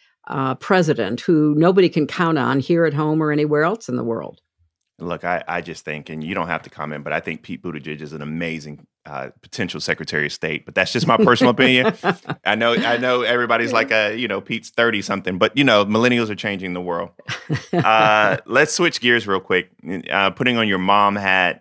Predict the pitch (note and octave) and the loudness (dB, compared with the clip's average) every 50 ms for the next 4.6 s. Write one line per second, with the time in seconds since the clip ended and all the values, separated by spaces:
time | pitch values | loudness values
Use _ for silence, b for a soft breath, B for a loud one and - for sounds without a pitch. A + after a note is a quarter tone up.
0 | - - D2+ D#2+ E2 E2+ D#2+ F#2+ F#2+ G2+ G2+ G2 G2 F#2+ F#2+ F#2 G2 G2 F#2 F#2 | -10 -8 -6 -6 -6 -4 -2 0 0 2 4 4 4 2 2 0 0 0 2 4
1 | F2+ F2+ F2+ F2 - - - - D2+ D2 D2+ D#2 - - - F2 F#2+ G2 F#2+ F2 | 4 2 2 0 -4 -10 -14 -12 -12 -10 -10 -12 -12 -4 -2 -2 0 0 0 2
2 | F#2+ F#2 F2+ F2 F2+ F#2+ F#2 F2 E2+ - - F2+ E2 F2 F2+ F#2 F#2 F#2+ F#2 F2+ | 2 2 2 0 0 2 0 0 0 -4 -8 -10 -8 -6 -4 -2 0 0 0 -2
3 | F2 E2 - F2 - - - G2 G2 - - F#2+ F#2 F#2 F#2 F2+ F2 E2+ F2+ F#2 | -4 -6 -8 -10 -6 -2 -2 -2 -2 -2 -2 -2 -2 0 0 -2 -2 0 0 0
4 | F#2 F2+ - F2 E2+ - - F#2 F2 F2 E2+ | -2 -2 -6 -12 -14 -6 -4 -2 0 0 -2